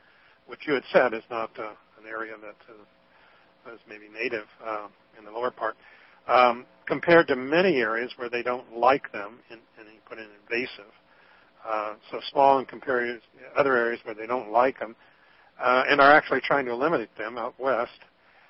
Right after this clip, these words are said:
Is there some factor, subspecies, growing season, food-based competition with other species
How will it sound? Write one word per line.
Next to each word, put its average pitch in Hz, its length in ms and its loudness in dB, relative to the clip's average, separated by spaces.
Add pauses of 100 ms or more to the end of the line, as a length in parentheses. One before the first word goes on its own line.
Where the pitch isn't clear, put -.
(160)
Is 131 120 -8
there 143 160 0
some 180 340 -2 (280)
factor, 151 380 0
subspecies, 139 800 -10
growing 131 320 -4
season, 127 280 -14
food-based 127 540 -10
competition 120 640 -18
with 120 140 -20
other 120 180 -14
species 120 580 -20